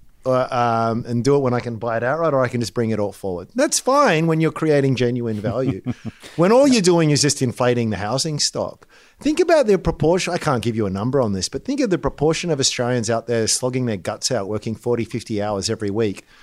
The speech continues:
Speaker 1: just to service a, a, a mortgage,
Speaker 2: Yeah.
Speaker 1: just to service a debt. That, the money, that money could otherwise be used to create new businesses, to spend into the economy. No, it's just going to pay back debt. And it, it is a huge amount of our productivity and effort and sweat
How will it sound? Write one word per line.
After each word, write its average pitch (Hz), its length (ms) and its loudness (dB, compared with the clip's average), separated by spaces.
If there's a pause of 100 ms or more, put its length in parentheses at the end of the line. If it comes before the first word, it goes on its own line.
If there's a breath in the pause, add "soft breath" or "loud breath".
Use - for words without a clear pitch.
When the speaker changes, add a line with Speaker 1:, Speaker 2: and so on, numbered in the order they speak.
(1080 soft breath)
Speaker 1:
just 196 300 2
to 170 80 4
service 165 600 4 (120)
a, 117 260 0
a, 120 120 -4 (100)
a 113 80 -4
mortgage, 123 480 -2
Speaker 2:
Yeah. - 20 -4
Speaker 1:
just 160 160 0
to 143 80 0
service 127 380 2
a 107 80 -2
debt. 151 260 0
That, 165 180 0
the 196 60 0
money, 226 220 4
that 190 240 -2
money 214 240 2
could 175 100 2
otherwise 170 420 4
be 143 80 -2
used 139 220 2
to 135 60 -4
create 117 340 -2
new 110 140 -4
businesses, 160 760 0 (360 loud breath)
to 127 100 0
spend 156 400 2
into 143 240 0
the 131 160 2
economy. 135 580 0 (240 soft breath)
No, 311 160 2
it's - 80 -2
just - 140 0
going 151 220 2
to 131 60 0
pay 127 220 -2
back 120 280 -4
debt. 98 200 -6 (180)
And 156 120 2
it, 156 160 0
it - 40 0
is 143 120 0
a 165 40 2
huge 285 760 2
amount 139 340 2
of 117 80 -2
our 131 140 2
productivity 147 760 -2
and 123 100 -2
effort 135 320 -4
and 104 80 -8
sweat 120 480 0